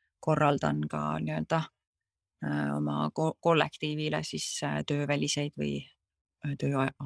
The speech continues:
aegseid üritusi või koosviibimisi või.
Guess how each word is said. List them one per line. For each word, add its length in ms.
aegseid 640
üritusi 560
või 100
koosviibimisi 880
või. 160